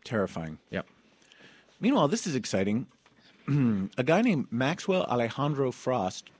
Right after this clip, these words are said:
Speaker 2: Oh.
Speaker 1: could become the first Gen Z member of Congress. Frost is a twenty-five-year-old progressive activist, uh,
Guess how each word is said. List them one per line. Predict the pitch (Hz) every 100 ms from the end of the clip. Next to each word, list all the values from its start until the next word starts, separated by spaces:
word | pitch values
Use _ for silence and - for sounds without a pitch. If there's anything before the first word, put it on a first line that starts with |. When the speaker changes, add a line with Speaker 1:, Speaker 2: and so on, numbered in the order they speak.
| -
Speaker 2:
Oh. | 127 190 - - -
Speaker 1:
could | 175
become | 175 190 139
the | 127
first | 117 147 175 - - -
Gen | 104 127 143 160
Z | 110 127 170 107 107
member | 120 120 127
of | 113
Congress. | - 175 269 67 50 - - _ _ _ _ _ _ _ _ _
Frost | - 151 160 180
is | 139 120
a | 117
twenty-five-year-old | - 147 160 147 135 135 120 117
progressive | - 101 101 117 - 131 117 - -
activist, | 110 110 - 127 143 147 - - _ - - -
uh, | 107 107